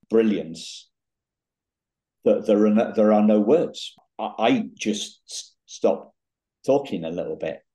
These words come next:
and we were just feeling a space together. And that's the, that's the kind of, like, that's the healing space. You know, if somebody, if, if we go to a, a, a, if we go to a funeral, we can say,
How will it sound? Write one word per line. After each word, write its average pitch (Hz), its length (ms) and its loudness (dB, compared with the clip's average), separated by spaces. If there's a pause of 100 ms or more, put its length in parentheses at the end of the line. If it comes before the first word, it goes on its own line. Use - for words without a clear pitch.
(460)
and 95 100 -6
we 104 100 6
were 104 120 4
just 104 260 -2
feeling 104 380 4
a 90 60 -4
space - 720 -4 (360)
together. 110 460 -2 (1040)
And 95 260 -10
that's 110 300 -4
the, 90 320 -2 (120)
that's - 200 -4
the 110 80 -6
kind 107 240 0
of, 95 80 2
like, - 160 -2
that's 110 180 -4
the 92 280 -2
healing 104 500 0
space. - 520 -2
You 104 60 -6
know, 98 140 -8 (200)
if 107 140 -6
somebody, 113 640 0 (1080)
if, 107 200 -2 (140)
if - 180 -2
we 104 120 0
go 131 160 4
to 110 240 0
a, 90 100 2
a, 82 340 -2
a, 82 120 -10 (120)
if - 140 -16
we 87 60 -8
go 127 160 2
to - 180 -4
a 85 60 -6
funeral, 98 560 -4 (760)
we 92 340 -4
can 90 200 -8
say, 82 540 -2